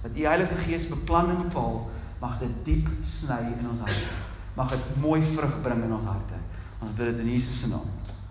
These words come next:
Amen. So ek het vir julle gesê in hoofstuk drieëntwintig, praat hy met die leiers en hy sê vir hulle, "Okay, ek is op pad uit. My tyd het gekom,"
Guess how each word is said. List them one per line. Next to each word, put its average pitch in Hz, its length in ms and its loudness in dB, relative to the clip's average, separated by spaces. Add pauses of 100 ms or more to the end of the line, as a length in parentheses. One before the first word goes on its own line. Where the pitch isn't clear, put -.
(540)
Amen. 156 380 6 (580)
So - 140 4
ek 180 100 6
het 175 40 4
vir 190 100 10
julle 185 100 12
gesê 233 280 10
in 220 120 10
hoofstuk 190 280 4
drieëntwintig, 190 600 10 (880)
praat 160 180 8
hy 202 80 4
met 190 80 2
die 180 80 4
leiers 180 300 8
en 330 80 4
hy - 80 2
sê 202 160 2
vir 202 80 4
hulle, 196 140 10 (280)
"Okay, 170 180 8 (200)
ek 160 100 2
is 160 80 -2
op 160 60 -2
pad 151 180 4
uit. 120 140 -2 (340)
My 131 80 0
tyd 151 200 4
het 147 140 0
gekom," 214 440 4